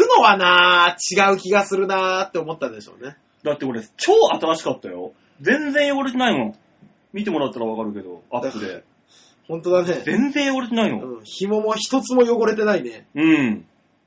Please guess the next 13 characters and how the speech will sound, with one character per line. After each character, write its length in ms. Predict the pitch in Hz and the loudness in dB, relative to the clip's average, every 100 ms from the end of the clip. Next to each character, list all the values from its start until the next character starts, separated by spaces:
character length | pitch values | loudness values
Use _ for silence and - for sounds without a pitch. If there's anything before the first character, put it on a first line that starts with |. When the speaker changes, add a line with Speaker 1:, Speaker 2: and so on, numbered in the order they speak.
| _ _ _ - | _ _ _ -2
Speaker 2:
な 280 | 175 480 480 | 2 2 4
ん 60 | |
だ 100 | 214 | 4
ろ 180 | 165 123 | 4 0
う 60 | 104 | -4
と。 140 | - _ _ - _ _ _ _ _ _ _ _ _ _ _ _ _ _ | -14 _ _ -20 _ _ _ _ _ _ _ _ _ _ _ _ _ _
Speaker 1:
な 220 | 151 180 392 | -4 2 6
ん 60 | |
で 100 | 359 | 6
し 120 | - 202 | 4 2
ょ 60 | |
う 40 | 185 | -2
ね。 760 | - 196 208 262 220 240 - | 0 2 0 0 -6 -8 -10